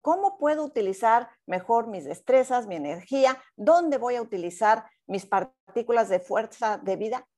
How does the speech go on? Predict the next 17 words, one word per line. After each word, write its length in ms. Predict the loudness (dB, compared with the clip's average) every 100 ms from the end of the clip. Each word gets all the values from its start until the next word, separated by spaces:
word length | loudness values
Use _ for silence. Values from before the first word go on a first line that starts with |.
| _
sin 480 | -20 -12 -10 -8 -10
reservas? 840 | -12 -14 -14 -12 -12 -14 -20 -20 _ _ _ _ _ _ _ _ -10
Entonces, 540 | -6 -2 -2 -2 -6 _ _ _
esa 360 | 4 4 0 -6
pudiera 320 | -4 -2 -4
ser 340 | -6 -8 -8 _ _ _
alguna 520 | -2 0 -2 -6 -6
pregunta 540 | -4 -4 -4 -6 -8
correcta 520 | -6 -6 -4 -4 -6 -8
cuando 260 | -8 -8
se 180 | -6 -8
trata 440 | -4 -4 -2 -4
de 240 | -4 -6 -6
elegir 760 | -4 -2 -2 -4 -8 -8 -6 -6 -10 _ _ _ _ _
algún 300 | -4 -4 -6
otro 200 | -6 -8
juego. 440 | -2 -2 -2 -10